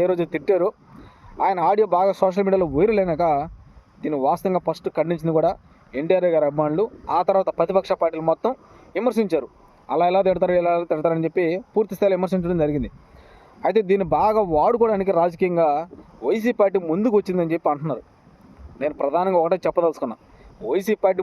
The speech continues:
ముందుకు వచ్చిందా, ఇంకో పార్టీ ముందుకు వచ్చిందా, లేకపోతే జనసేన వెనక అడుగు వేసిందా అనేది తర్వాత విషయం. ఒక తల్లిని అవమానించినప్పుడు మనం ఎవరైనా సరే దాన్ని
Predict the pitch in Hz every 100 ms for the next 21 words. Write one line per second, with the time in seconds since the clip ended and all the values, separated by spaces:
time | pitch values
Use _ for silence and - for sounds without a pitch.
0 | 175 175 170 165 170 165 160 160 160 185
1 | 175 175 180 165 165 165 160 160 156 160
2 | 156 151 147 139 - - - 131 165 185
3 | 190 170 180 180 175 170 160 165 170 -
4 | 175 208 190 151 120 - _ _ - -
5 | - - - - - - 156 147 _ 165
6 | 190 240 220 190 190 185 180 170 170 170
7 | 151 151 - - - - - - 147 160
8 | 135 147 202 233 214 196 202 - - -
9 | - - 175